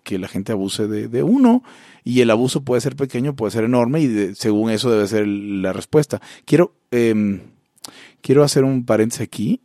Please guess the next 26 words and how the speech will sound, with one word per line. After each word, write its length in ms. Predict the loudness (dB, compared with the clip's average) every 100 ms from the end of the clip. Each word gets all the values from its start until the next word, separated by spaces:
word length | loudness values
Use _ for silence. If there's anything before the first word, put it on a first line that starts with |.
| _
¿Se 100 | -8
acuerdan 240 | 0 2
que 80 | 2
ha-, 120 | 0 0 -4 0
hablamos 380 | 4 4 2
hace 180 | 0 2
apenas, 480 | 2 2 0 0 -2
no 100 | -4
sé, 200 | -2 -2
diez 240 | 2 2
minutos 500 | 4 2 2 2 0
del 220 | 2 0 2
tema 320 | 0 2 0
de 160 | -2
que 160 | -2 -2
el 340 | -2 -2 -4
gobierno 380 | 0 2 2 4
iba 80 | 2
a 20 |
utilizar 340 | 2 0 -2 -4
esto 200 | -4 -4
como 340 | -4 -6 -10 _ _ _ _ _ _ _
para 180 | -2 0
sus 140 | -2
propios 320 | -6 -4 -4 -2
fines? 500 | -2 -2 -4 -8